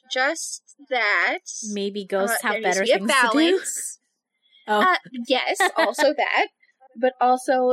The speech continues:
Speaker 1: there needs to be a balance. You can't dismiss everything because whatever. Anyway,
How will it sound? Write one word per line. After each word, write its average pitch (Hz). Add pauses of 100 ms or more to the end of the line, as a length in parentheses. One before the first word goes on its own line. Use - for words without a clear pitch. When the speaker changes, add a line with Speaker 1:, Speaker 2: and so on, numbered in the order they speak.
Speaker 1:
there 233
needs 226
to 277
be 269
a 285
balance. 240 (140)
You 226 (120)
can't 226
dismiss 247
everything 214
because - (400)
whatever. 175 (260)
Anyway, 190